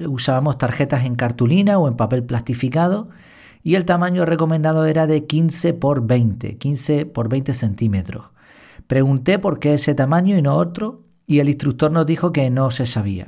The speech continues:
que simplemente habían probado con muchos tamaños y ese fue el que mejor resultados dio.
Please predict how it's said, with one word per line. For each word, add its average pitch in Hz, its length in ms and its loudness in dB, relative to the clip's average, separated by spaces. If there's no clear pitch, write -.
que 104 120 -6
simplemente 127 560 0
habían 123 300 0
probado 139 360 2
con 123 140 0
muchos 127 260 -2
tamaños 185 460 2
y 151 60 2
ese 139 180 -2
fue 147 280 0
el 139 120 0
que 139 120 0
mejor 131 280 0
resultados 110 560 -2
dio. 95 220 -8